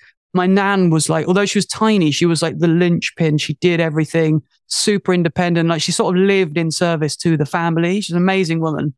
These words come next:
And I think I inherited a lot from, a, I spent a lot of time with my nan. So I think I sort of inherited this sense of, "Well, you've gotta do it on your own," very stoic. And,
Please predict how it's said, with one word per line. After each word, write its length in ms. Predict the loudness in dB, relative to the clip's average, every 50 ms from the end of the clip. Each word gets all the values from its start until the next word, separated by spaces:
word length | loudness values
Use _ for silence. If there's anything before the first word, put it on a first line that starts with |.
| _ _ -6
And 400 | -4 -2 0 2 2 0 0 -4 -10 _ _ _
I 100 | -4 -4
think 300 | -2 0 0 2 2 2
I 120 | 2 2 2
inherited 520 | 0 0 0 0 0 0 0 0 0 0
a 80 | 2 2
lot 220 | 0 0 -2 -4 -2
from, 140 | 0 0
a, 40 | 0 -2 -2 -4
I 80 | -4 -4
spent 220 | -2 -2 -2 0
a 60 | 0 0
lot 140 | -2 -2
of 60 | -4 -4
time 240 | -2 -2 0 0
with 40 | 0
my 80 | 0 0
nan. 260 | 0 0 0 0 -2
So 160 | -2 -2 -2
I 80 | -2 -2
think 380 | -2 -2 -2 -2 -2 -4 -8 -16 _ _ _ _ _ -4
I 300 | -2 0 0 0 -2 -2 -4
sort 220 | -4 -4 -2 -2
of 240 | -2 -2 -4 -6 -12 _ _ _ _ _ _ _ _ _ _
inherited 680 | 0 2 2 2 0 0 0 -2 0 0 -2 -2 0
this 200 | 0 -2 -2 0 0
sense 340 | -2 -2 -2 -2 -2 -2 -2
of, 180 | -2 -2 0 -2
"Well, 100 | -2 -2
you've 180 | -2 -4 -2
gotta 200 | -2 -2 -2 -2 -4 _
do 140 | 0 0 2
it 40 | 2
on 80 | 2
your 120 | 2 2 2
own," 200 | 2 2 2 0
very 280 | 0 0 0 0 -2
stoic. 600 | -2 -2 -4 -4 -2 -2 0 0 0 0 -2 -4 _
And, 160 | -4 -4 -4